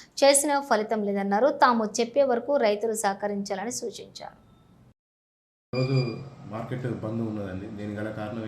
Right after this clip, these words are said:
Speaker 2: ఏంటంటే, రాష్ట్ర వ్యాప్తంగా జిన్నింగ్ మిల్ అసోసియేషన్ వారు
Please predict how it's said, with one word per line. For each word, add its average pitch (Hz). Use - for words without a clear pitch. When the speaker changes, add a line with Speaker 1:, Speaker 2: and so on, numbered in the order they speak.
Speaker 2:
ఏంటంటే, 104
రాష్ట్ర 127
వ్యాప్తంగా 127
జిన్నింగ్ 127
మిల్ 120
అసోసియేషన్ 110
వారు 101